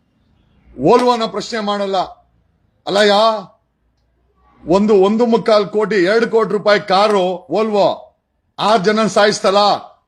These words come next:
ಯಾಕೆ ಮರ್ಡರ್ ಕೇಸನ್ನ ಯಾಕೆ ಫಿಕ್ಸ್ ಮಾಡಬಾರ್ದು Volvo ಮೇಲೆ? ರಾಷ್ಟ್ರೀಯ ಹೆದ್ದಾರಿ ಅವ್ರ ಮೇಲೆ ಯಾಕೆ ಮರ್ಡರ್ ಕೇಸ್ ಹಾಕ್ಬಾರ್ದು?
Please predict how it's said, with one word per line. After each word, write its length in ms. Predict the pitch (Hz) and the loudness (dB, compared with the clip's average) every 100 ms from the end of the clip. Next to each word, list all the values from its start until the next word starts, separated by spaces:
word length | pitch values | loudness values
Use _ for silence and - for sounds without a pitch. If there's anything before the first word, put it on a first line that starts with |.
| - | -6
ಯಾಕೆ 300 | 185 226 226 | -2 0 -2
ಮರ್ಡರ್ 400 | 185 214 233 190 | 0 0 0 0
ಕೇಸನ್ನ 280 | 226 226 214 | 0 2 0
ಯಾಕೆ 160 | 214 | -2
ಫಿಕ್ಸ್ 260 | - 190 - | -2 -8 -4
ಮಾಡಬಾರ್ದು 500 | 226 220 202 196 214 | -2 2 2 2 2
Volvo 360 | 202 214 226 214 | 2 2 2 2
ಮೇಲೆ? 440 | 214 220 185 - - _ _ _ _ _ _ _ _ 120 | 2 2 0 -2 -12 _ _ _ _ _ _ _ _ -6
ರಾಷ್ಟ್ರೀಯ 460 | 147 196 196 226 208 | 0 0 0 2 2
ಹೆದ್ದಾರಿ 360 | 170 196 196 | 2 2 2
ಅವ್ರ 160 | 196 190 | 2 0
ಮೇಲೆ 220 | 196 196 | -2 0
ಯಾಕೆ 220 | 190 190 | 0 -2
ಮರ್ಡರ್ 360 | 196 190 196 170 | -2 -2 -2 -4
ಕೇಸ್ 180 | 190 196 | -4 -4
ಹಾಕ್ಬಾರ್ದು? 800 | 175 170 190 185 208 147 - | -4 0 0 2 0 0 -4